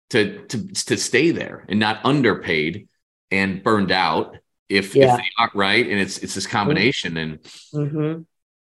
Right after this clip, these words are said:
Speaker 1: a lot of, a lot of small gym owners and P T studio owners, it's really hard for them to get a good lifestyle and scale out of certain roles. 'Cause at the end
Speaker 2: Absolutely.
Speaker 1: of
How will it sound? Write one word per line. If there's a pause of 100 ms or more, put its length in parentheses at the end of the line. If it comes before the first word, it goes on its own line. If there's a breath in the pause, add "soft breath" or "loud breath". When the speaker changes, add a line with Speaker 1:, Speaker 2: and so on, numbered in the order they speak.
(120)
Speaker 1:
a
lot
of,
a
lot
of
small
gym
owners
and
P
T
studio
owners, (1000)
it's
really
hard
for
them
to
get
a
good
lifestyle
and
scale
out
of
certain
roles. (380 soft breath)
'Cause
at
the
end
Speaker 2:
Absolutely.
Speaker 1:
of